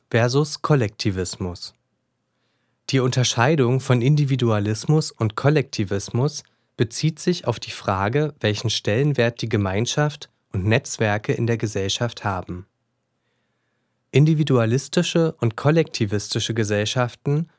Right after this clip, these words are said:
unterscheiden sich unter anderem durch folgende Werte und Merkmale.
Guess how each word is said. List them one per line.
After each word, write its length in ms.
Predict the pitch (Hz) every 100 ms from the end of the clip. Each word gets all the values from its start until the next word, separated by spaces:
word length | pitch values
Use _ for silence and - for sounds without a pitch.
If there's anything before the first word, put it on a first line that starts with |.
| _
unterscheiden 640 | - 110 120 - 104 127 151
sich 240 | 156 156
unter 280 | 135 120 110
anderem 460 | 107 127 143 151 143
durch 180 | 107 -
folgende 460 | 110 117 151 127
Werte 500 | 101 104 - 160 151
und 220 | - 147 127
Merkmale. 720 | 107 90 - 90 85 87